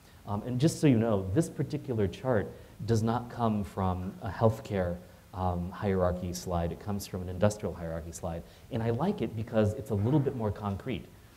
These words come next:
Um, have the problem not be there in the first place. Okay, we can't do that because infections in people are gonna come to the hospital. Um, so, you know, that's not a solution. Um, substituting something, using things that aren't sharp.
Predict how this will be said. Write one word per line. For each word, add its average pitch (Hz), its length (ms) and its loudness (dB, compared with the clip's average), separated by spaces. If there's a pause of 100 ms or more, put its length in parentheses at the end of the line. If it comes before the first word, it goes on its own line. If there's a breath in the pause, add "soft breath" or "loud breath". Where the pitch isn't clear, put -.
(280 loud breath)
Um, 104 340 2 (400)
have 165 300 4
the - 40 2
problem 123 600 4
not 120 240 2
be 117 140 0
there 113 180 8
in 101 100 4
the 92 60 -2
first 104 280 0
place. - 280 -12 (280 loud breath)
Okay, 98 120 -2
we 104 120 2
can't 131 300 -8
do 120 140 0
that 95 280 2
because 92 260 -4
infections 101 600 -2
in 98 140 -8
people 95 320 -6
are 98 100 0
gonna 90 160 -4
come 90 220 -8
to 90 40 -8
the - 80 -12
hospital. 98 460 -2 (420 loud breath)
Um, 101 180 -6
so, 107 280 0 (260)
you 110 80 -6
know, 92 100 -6 (120)
that's 107 260 0
not 95 200 -2
a 92 40 -6
solution. 95 440 -6 (580 loud breath)
Um, 104 280 2 (160)
substituting 135 760 4
something, 87 340 -8 (240)
using 143 380 4
things 139 280 0
that 117 100 -2
aren't 123 180 -2
sharp. 135 320 -2